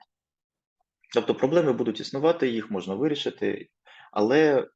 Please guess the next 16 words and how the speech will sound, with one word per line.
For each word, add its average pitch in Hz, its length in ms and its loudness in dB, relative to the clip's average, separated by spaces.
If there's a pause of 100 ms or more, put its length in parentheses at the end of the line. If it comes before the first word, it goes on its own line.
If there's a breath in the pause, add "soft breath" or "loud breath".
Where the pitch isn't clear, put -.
(160)
навіщо? 104 540 -6
Навіщо, 117 420 -2
якщо, 101 300 -2
наприклад, 117 520 -2 (1800)
оцей 110 360 2
от 90 280 2 (680)
моноліт 107 540 0 (1300)
розбити 101 460 -2
на 92 80 -4
якісь 95 340 -4
сервіси, 113 560 -2 (2500)
і, 123 100 -6
припустімо, 123 680 -6
ми 107 140 -4
якийсь 107 480 -4
сервіс 90 680 -2